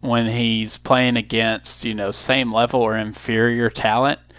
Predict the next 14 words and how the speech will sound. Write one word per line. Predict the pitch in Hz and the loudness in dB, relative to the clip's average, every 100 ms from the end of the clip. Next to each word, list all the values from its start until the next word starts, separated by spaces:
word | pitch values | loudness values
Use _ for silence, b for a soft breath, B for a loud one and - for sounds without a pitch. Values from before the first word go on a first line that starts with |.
| b b b b b b b b | b b b b b b b b
He | - - 135 | -10 -4 -2
seemed | - 226 240 359 | 0 2 2 2
to | - | 0
be | 320 247 226 | 2 4 4
a | |
little | 185 170 190 | 4 4 4
bothered | 160 127 135 156 190 196 175 - | 4 4 4 4 4 2 0 4
by, | 120 120 117 117 117 117 | 6 8 6 6 2 -2
you | 131 | -2
know, | 120 110 | 0 0
elite | 113 117 135 165 | 0 -2 -2 0
athletes | 107 139 - 175 185 - | 2 2 2 0 0 -2
and | 127 117 | -4 -4
speed | - - 120 135 196 | -6 -2 0 0 -2